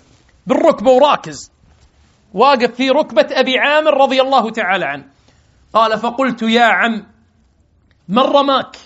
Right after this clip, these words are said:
فأشار إلي فقال: 'ذاك قاتلي الذي رماني'".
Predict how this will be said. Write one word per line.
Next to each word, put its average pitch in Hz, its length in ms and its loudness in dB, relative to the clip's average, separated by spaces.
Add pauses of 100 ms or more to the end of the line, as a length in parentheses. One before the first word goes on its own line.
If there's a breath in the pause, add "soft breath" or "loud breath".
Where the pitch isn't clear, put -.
(840)
فأشار 208 800 0
إلي 202 560 -4
فقال: 247 920 0
'ذاك 214 440 0
قاتلي 214 840 -2
الذي 214 380 -4
رماني'". 180 680 -4